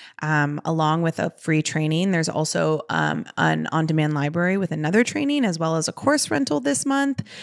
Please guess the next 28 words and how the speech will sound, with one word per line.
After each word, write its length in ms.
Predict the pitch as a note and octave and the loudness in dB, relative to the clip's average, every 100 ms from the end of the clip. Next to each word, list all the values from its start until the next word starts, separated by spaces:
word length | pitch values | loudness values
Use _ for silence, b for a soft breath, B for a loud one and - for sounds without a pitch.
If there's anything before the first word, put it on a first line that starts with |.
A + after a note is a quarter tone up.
| B - | B -6
So 100 | G#3 | -2
there's 160 | A#3 | 0
already 220 | D4+ F4 | 2 2
a 80 | D4 | 2
lot 240 | F#3+ D#3+ E3+ | 2 2 2
of 340 | D#3+ E3+ - | 0 -6 -8
content 580 | - D3 D3 - D3 - | 0 2 2 0 -2 -2
inside 400 | E3 E3 - C#3+ | 0 0 0 0
of 80 | D3 | 0
Hype 220 | E3 D#3+ | 0 -2
University, 640 | D#3 C#3 C3+ - E3+ F#3 | 0 0 0 -2 0 0
and 80 | E3+ | 0
every 240 | D#3 E3+ D#3+ | 0 0 0
week 260 | C#3+ - | -2 0
there's 180 | D#3 D3+ | 0 2
a 60 | D3 | 2
live 240 | D#2 D#3 | 0 -2
training. 420 | - C#3+ C#3+ D3+ | -2 0 2 0
So 120 | D3+ | 0
next 420 | D#3 E3 G#3+ - D#3 | 0 0 0 0 0
week, 240 | D3 - | -2 -2
you're 80 | D#3+ | -2
gonna 180 | D#3+ D#3 | 0 0
hear 200 | D3+ D3 | 0 0
from 320 | D3 D3 D3+ | 0 0 -2
Harley 340 | - D#3+ D3+ | -2 0 0
Jordan, 520 | D3 G2 F#2+ F3 A#3+ A#3+ | 0 -2 -2 0 0 0
who 360 | F3+ D#3+ D#3 | 0 0 -2